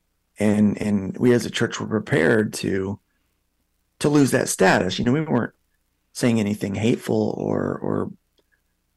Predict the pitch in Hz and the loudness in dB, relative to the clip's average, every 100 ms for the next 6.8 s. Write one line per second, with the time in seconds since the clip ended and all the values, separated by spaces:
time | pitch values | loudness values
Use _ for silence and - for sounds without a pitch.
0 | _ - 113 - 113 101 95 - - 107 | _ -2 0 0 0 -2 -4 -6 -2 0
1 | 98 101 - 110 127 104 98 - - - | 0 -2 -2 0 2 0 -2 -6 -8 -2
2 | - 156 - 101 104 101 - _ _ _ | 0 0 0 -2 -4 -6 -10 _ _ _
3 | - - 135 120 - 107 110 110 101 95 | -6 0 0 0 -2 -4 -2 0 0 -4
4 | - - - 107 107 101 101 - - 131 | -8 -8 -2 0 0 0 -2 -2 -2 0
5 | 110 - - _ _ _ _ - 110 113 | 0 -4 -10 _ _ _ _ -4 -2 0
6 | 120 113 104 101 101 - 113 101 | 2 4 4 2 -2 -4 -2 -2